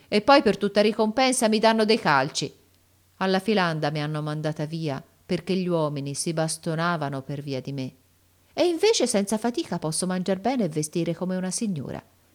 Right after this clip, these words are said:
Che ci sto a fare qui, l'imbecille?" Sei mesi dopo, a Firenze, un cronista del giornale mi chiese: "Vuoi disegnare una cosa terribile? Vieni con me." Presi l'album e si andò nella stanza di deposito dell'ospedale.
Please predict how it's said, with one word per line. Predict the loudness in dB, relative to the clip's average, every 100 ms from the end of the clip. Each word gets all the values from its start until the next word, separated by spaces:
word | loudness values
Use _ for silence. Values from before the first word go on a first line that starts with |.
| _
Che | -4
ci | -2
sto | 0 0
a |
fare | 0 0 0 0
qui, | -4 -12 -14 -4
l'imbecille?" | 0 4 4 4 2 0 -4 -10 _ _ _ _ _ _ _ _ _ _ _ _ _ _
Sei | 0 4
mesi | 4 4 2
dopo, | 0 -2 -2 -8
a | -6 -8
Firenze, | -2 0 0 -4 -6 -8 -8 -2
un | -2
cronista | 2 2 4 2 2 0
del | 2
giornale | 2 0 0 0 0
mi | -2 -4
chiese: | -4 -4 -2 -6 -8 _ _ _ _ _ _
"Vuoi | 2 2
disegnare | 4 0 0 2 2 2 0
una | -2 -2
cosa | -2 -2 -2
terribile? | -2 -4 -4 -4 -4 -6 -10 _
Vieni | 2 4 2
con | 0 -4
me." | -6 -12 _ _ _ _ _ _ _ -2
Presi | 0 2 2
l'album | 2 0 0 -4 -2
e | -2
si | 0 0
andò | 2 2
nella | 0 -2 -2
stanza | -2 -4 -2 -2
di | -4 -2
deposito | -2 -2 -4 -6 -6 -4
dell'ospedale. | -4 -4 -6 -6 -6 -6 -6 -10